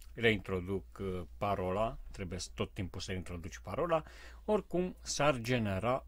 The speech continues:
o căsuță de e-mail. Eu acum nu fac niciun concurs, așa că, uh, e doar, uh, cum să zic eu, e doar ca prezentare, ca idee pentru cine va vrea să facă un concurs de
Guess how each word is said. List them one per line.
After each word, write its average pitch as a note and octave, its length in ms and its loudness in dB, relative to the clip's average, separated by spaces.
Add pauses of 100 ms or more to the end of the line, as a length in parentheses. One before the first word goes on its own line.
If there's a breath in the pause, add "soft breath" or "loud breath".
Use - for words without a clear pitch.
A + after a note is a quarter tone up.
o C3 160 -2
căsuță G2+ 840 -4
de G2+ 100 -4
e-mail. F2+ 680 -2 (760 loud breath)
Eu D3+ 160 6
acum E3 340 4
nu E3+ 80 2
fac - 220 4
niciun D3 340 0
concurs, C3 600 0
așa - 400 -2
că, A2 400 12 (600 loud breath)
uh, F#2+ 760 -4
e G2+ 140 4
doar, F#2 360 2
uh, F2 580 -2 (2250)
cum F#2+ 160 -6
să F2+ 140 -6
zic D#2+ 260 -8
eu, - 100 -12
e E3+ 140 -4
doar D#3 280 2
ca C#3 120 6
prezentare, G2+ 800 2
ca C3+ 180 8
idee A2+ 360 6
pentru D#3 400 0
cine D#3 340 0
va A2+ 140 4
vrea A#2+ 200 4
să - 160 -4
facă A2+ 340 -4
un A2 140 0
concurs G#2 720 -2
de G#2+ 300 -8